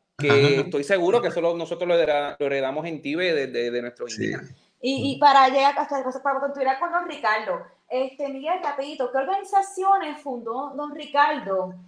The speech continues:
Speaker 3: y por qué las funda? Entre ellas
Speaker 2: Mira.
Speaker 3: resaltan varias.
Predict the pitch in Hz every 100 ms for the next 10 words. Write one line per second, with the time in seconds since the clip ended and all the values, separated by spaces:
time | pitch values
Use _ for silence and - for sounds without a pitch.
0 | - 254 254 247 240 262 262 214 214 196
1 | 196 214 214 262 302 262 247 233 - 294
2 | 254 202 214 196 - - _